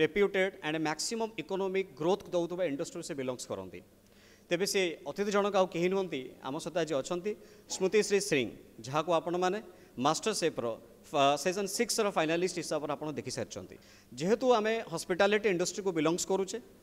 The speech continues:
ଯେହେତୁ ଆମେ ହସ୍ପିଟାଲିଟି ବା ଫୁଡ ଇଣ୍ଡଷ୍ଟ୍ରି ପରି ଏପରି ଏକ ଇଣ୍ଡଷ୍ଟ୍ରି ବିଷୟରେ ଡିସ୍କସନ୍ କରୁଛେ, ଯିଏକି ମ୍ୟାକ୍ସିମମ୍ ଏମ୍ପ୍ଲୟମେଣ୍ଟକୁ ଜେନେରେଟ୍ କରିପାରୁଛି, ତ ଆଜି ଏ ଯେଉଁ ଅତିଥି ଆମ ସାଙ୍ଗରେ ଅଛନ୍ତି, ଆମେ ତାଙ୍କଠୁ ବୁଝି ନେବା, ତାଙ୍କର ଅନୁଭୂତି,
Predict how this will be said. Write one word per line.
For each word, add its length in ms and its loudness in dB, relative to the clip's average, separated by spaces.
ଯେହେତୁ 380 6
ଆମେ 200 2
ହସ୍ପିଟାଲିଟି 580 4
ବା 160 4
ଫୁଡ 260 4
ଇଣ୍ଡଷ୍ଟ୍ରି 400 4
ପରି 240 2
ଏପରି 280 6
ଏକ 100 8
ଇଣ୍ଡଷ୍ଟ୍ରି 300 2
ବିଷୟରେ 200 2
ଡିସ୍କସନ୍ 480 2
କରୁଛେ, 300 4
ଯିଏକି 260 6
ମ୍ୟାକ୍ସିମମ୍ 560 4
ଏମ୍ପ୍ଲୟମେଣ୍ଟକୁ 540 4
ଜେନେରେଟ୍ 420 8
କରିପାରୁଛି, 500 2
ତ 60 -20
ଆଜି 280 10
ଏ 40 -8
ଯେଉଁ 140 0
ଅତିଥି 240 0
ଆମ 120 2
ସାଙ୍ଗରେ 400 0
ଅଛନ୍ତି, 300 0
ଆମେ 120 -2
ତାଙ୍କଠୁ 360 0
ବୁଝି 260 2
ନେବା, 180 6
ତାଙ୍କର 260 2
ଅନୁଭୂତି, 400 4